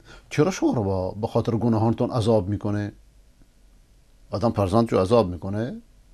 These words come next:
دوستانشو عذاب می‌کنه؟ یک انسان این کارو نمی‌کنه، خدا چ-، خدا این کارو می‌کنه؟ "بل انتم بشر ممن خلق"،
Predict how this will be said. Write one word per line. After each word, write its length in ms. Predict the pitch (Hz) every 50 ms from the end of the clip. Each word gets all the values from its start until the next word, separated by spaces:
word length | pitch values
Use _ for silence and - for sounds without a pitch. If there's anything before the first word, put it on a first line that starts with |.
| - -
دوستانشو 420 | 123 113 - 131 127 117 - 120
عذاب 280 | 104 104 113 113 110 92
می‌کنه؟ 480 | 92 90 - 87 92 104 117 147 233 - - - _ - - _ _ _ - _ - - _ - - -
یک 200 | 123 151 - 123
انسان 340 | 143 120 110 - 151 190
این 100 | 220 240
کارو 220 | - 151 139 120 117
نمی‌کنه، 340 | 117 110 104 - 107 101 98
خدا 240 | - 120 110 113
چ-، 100 | - -
خدا 280 | - - - 135 131 156
این 120 | 185 202
کارو 200 | - 160 151 151
می‌کنه؟ 440 | 139 117 113 - 120 127 143 165 - - - - - _ - - - - - -
"بل 200 | 302 - - 403
انتم 300 | 381 349 - - 339 349
بشر 200 | - 330 - -
ممن 400 | 254 185 170 156 143 143 139 127
خلق"، 360 | - - 139 127 123 131 135